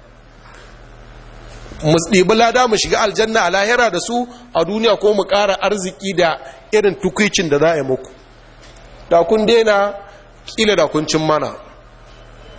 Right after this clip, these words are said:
Allah madaukakin sarki ya sa mu dace. Sai a ce, "Malamin nan kullum yana gida." Gaskiya ne, malami na zuwa wani waje ne? Ba, ba soro ake bi, ake ishe shi ba. Mun gano wannan da kyau ko?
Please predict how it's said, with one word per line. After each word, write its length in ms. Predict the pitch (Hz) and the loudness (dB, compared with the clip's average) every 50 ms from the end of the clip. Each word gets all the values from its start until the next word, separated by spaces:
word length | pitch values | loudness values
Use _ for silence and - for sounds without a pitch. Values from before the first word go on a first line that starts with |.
| - - - - - - - - - - - - - - - | -20 -20 -20 -20 -20 -20 -20 -20 -20 -20 -20 -20 -10 -4 -2
Allah 260 | 156 160 160 156 143 | 0 2 2 2 2
madaukakin 400 | 147 156 147 135 123 - 135 135 | 2 0 0 0 0 0 -2 -2
sarki 320 | 117 120 139 131 131 139 147 | 0 2 0 0 2 0 0
ya 80 | 127 | 0
sa 180 | 107 113 139 127 | 2 0 0 0
mu 100 | 107 104 | 0 -2
dace. 360 | 104 107 107 104 - - - - - - - - - - - | -4 -2 -4 -4 -4 -8 -10 -12 -16 -20 -20 -20 -20 -14 -4
Sai 140 | - 156 160 | 0 0 2
a 40 | 151 | 2
ce, 120 | - 156 | 2 0
"Malamin 420 | 139 151 170 175 165 151 160 160 156 | 2 2 2 2 0 0 0 0 0
nan 100 | 147 135 | 0 -2
kullum 400 | - - 160 165 170 170 165 165 | 0 -2 0 2 2 2 2 2
yana 220 | 170 165 156 135 | 2 2 0 0
gida." 240 | 117 123 127 127 127 | -2 -2 -2 -2 0
Gaskiya 440 | 127 151 147 - - 160 170 170 165 | 0 -2 -2 -2 0 0 2 2 2
ne, 80 | 156 135 | 0 0
malami 380 | 135 160 180 185 175 175 180 | 0 0 0 0 0 0 0
na 120 | 175 175 170 | 2 2 2
zuwa 140 | 170 180 170 | 2 2 2
wani 120 | 170 170 | 2 2
waje 240 | 170 170 160 170 175 | 0 0 0 0 -2
ne? 120 | 175 165 175 - - - - - - - - - - - - - - - - - - - - - - | -2 -4 -8 -10 -16 -20 -20 -20 -20 -20 -20 -20 -20 -20 -20 -20 -20 -20 -20 -20 -20 -20 -10 -2 0
Ba, 240 | 135 139 143 160 - 139 | 2 2 2 0 0 0
ba 140 | 131 139 139 135 | 0 2 2 2
soro 280 | - 165 170 175 175 185 | 2 2 2 4 4 4
ake 280 | 180 175 - 160 156 | 2 2 0 -2 -2
bi, 140 | 147 151 165 - - | -2 -6 -8 -4 -4
ake 200 | 165 - - 165 147 175 | -4 -2 -2 -4 -2 0
ishe 180 | 165 147 156 143 | 0 0 0 0
shi 100 | - - 160 | 0 -2 -2
ba. 160 | 165 156 156 - - - - - - - - - - - - - - - - - - - - - - - - - - - - - - | -2 -4 -6 -6 -12 -20 -20 -20 -20 -20 -20 -20 -20 -20 -20 -20 -20 -18 -18 -18 -18 -18 -18 -18 -18 -18 -18 -18 -18 -18 -10 -4 -2
Mun 100 | 151 156 | 0 2
gano 220 | 170 175 170 165 | 4 4 4 2
wannan 180 | 160 160 156 143 | 2 2 2 0
da 80 | 135 127 | 0 0
kyau 180 | - 156 147 139 | 0 0 -2 -2
ko? 100 | 147 | -4